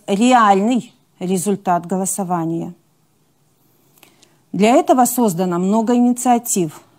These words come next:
в которые мы должны вступать. "Честные люди", "Право выбора", "Рух Правда",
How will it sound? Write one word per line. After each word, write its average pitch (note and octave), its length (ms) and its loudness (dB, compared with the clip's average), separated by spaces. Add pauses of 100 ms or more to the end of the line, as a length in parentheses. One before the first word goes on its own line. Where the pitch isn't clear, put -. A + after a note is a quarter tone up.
(120)
в - 60 -20
которые G#3+ 420 0
мы A#3 340 2 (100)
должны G3 400 -2
вступать. F3+ 680 -6 (640)
"Честные B3 520 2
люди", F#3+ 480 -2 (640)
"Право G#3+ 360 2
выбора", F#3 580 -2 (640)
"Рух A3 400 0
Правда", F3+ 600 2